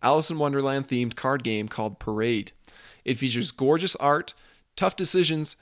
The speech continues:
and elegant gameplay. You'll be adding a card from your hand to the back of the parade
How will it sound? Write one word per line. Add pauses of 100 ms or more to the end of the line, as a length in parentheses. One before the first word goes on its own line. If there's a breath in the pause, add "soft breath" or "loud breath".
(160 soft breath)
and
elegant
gameplay. (440 soft breath)
You'll
be
adding
a
card
from
your
hand
to
the
back
of
the
parade